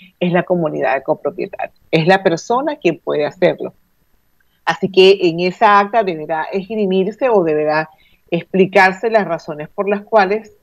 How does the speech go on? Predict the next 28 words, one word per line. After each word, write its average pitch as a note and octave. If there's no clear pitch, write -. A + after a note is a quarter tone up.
se D#3
solicita E3
su, D#3
la D#3+
destitución D#3
de G3+
su G#3
cargo G#3+
o C#3+
su -
despido, B3
y G3
esta F#3
acta, G3+
junto F3
con D#3+
la D#3+
narración D3+
de F3
los G3+
hechos, F#3+
debe F3+
ir F#3+
a -
la D3
Inspectoría C3+
del C3
Trabajo. -